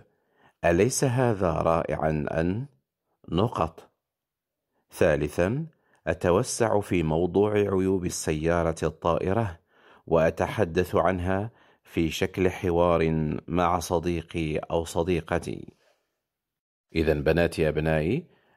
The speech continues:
هذا كل ما يخص موضوع درس اليوم حول السيارة الطائرة. شكرًا لكم على حسن الاستماع والمتابعة.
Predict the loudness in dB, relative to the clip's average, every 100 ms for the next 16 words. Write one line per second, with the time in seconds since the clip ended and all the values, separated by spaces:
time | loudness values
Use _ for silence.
0 | _ -2 0 2 0 0 -2 0 0 0
1 | -2 -4 -8 -6 -4 -2 2 2 2 0
2 | -2 -2 -4 0 0 -2 -6 -14 _ _
3 | -14 -2 0 0 -4 -2 0 2 2 0
4 | -2 -4 -2 -6 -2 -2 0 -4 -12 _
5 | _ _ _ _ -4 -2 0 -2 -2 -4
6 | -2 -2 -2 -6 -14 _ _ _ -2 0
7 | 0 -2 -6 -8 -8 -6 -8 -8 -6 -2
8 | 0 0 -2 -4 -2 0 2 0 0 0
9 | 0 -4 -10 -16